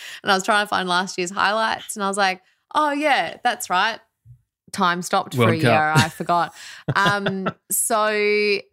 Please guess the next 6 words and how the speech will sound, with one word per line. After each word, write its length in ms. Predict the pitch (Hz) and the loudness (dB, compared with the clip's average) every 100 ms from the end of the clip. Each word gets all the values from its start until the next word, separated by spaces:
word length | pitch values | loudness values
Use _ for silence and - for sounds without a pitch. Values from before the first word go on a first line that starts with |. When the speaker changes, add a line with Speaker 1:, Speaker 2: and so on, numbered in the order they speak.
| _ _ - | _ _ -2
Speaker 1:
no, 460 | 214 214 180 151 | 2 4 2 -2
not 240 | 165 170 - | -2 -2 -2
really. 400 | 165 160 160 - | -4 -2 -2 -2
I, 180 | 160 - | -4 -4
except 600 | - 185 - 202 - - | -4 -4 -2 -2 -6 -2
that 480 | 202 170 165 214 | 2 2 0 -6